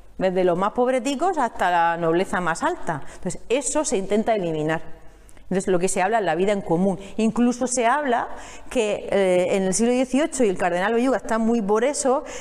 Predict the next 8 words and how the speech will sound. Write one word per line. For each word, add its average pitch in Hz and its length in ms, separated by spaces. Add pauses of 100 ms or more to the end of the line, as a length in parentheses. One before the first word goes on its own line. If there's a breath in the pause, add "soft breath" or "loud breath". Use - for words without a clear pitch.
(140 loud breath)
que 262 160
se 262 160
deje 254 280
de 294 120
cantar, 208 460 (260)
una 180 160
cosa 226 180
curiosa, 165 420